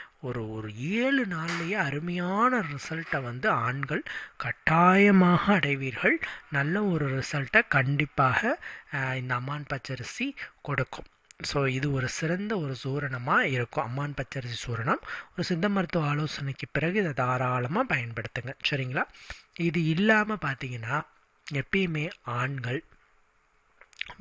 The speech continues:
வெந்நீரிலே குளித்துவிட்டு இல்லறத்துல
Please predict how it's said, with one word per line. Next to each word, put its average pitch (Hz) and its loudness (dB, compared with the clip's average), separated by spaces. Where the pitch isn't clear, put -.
வெந்நீரிலே 170 4
குளித்துவிட்டு 214 0
இல்லறத்துல 151 -4